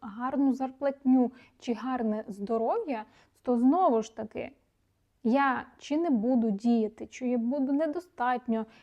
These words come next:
діяти, чи я буду робити такі дії, які вен-, мене не призводять до мого результату, так? Тобто, знову ж таки, всі ці думки, які тільки підтверджують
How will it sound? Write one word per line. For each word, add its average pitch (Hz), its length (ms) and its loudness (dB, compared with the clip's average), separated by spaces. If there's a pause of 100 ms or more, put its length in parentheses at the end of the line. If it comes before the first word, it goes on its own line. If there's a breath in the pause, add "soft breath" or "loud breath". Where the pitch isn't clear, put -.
(120 soft breath)
діяти, 226 540 2
чи - 180 -8
я 285 80 2
буду 285 280 2
робити 277 320 0
такі 330 400 2
дії, 240 380 2
які 262 340 -2
вен-, 311 320 0
мене 285 280 2
не 330 120 0
призводять 254 720 0
до 226 160 0
мого 226 500 0
результату, 233 840 -6 (180)
так? 294 300 -2 (300 soft breath)
Тобто, 254 300 -4 (120)
знову 262 460 2
ж - 140 -20
таки, - 240 -16 (120)
всі 262 440 -2
ці 247 280 -6
думки, 226 840 0 (960)
які 233 640 2 (520 soft breath)
тільки 254 300 2
підтверджують 220 1080 -4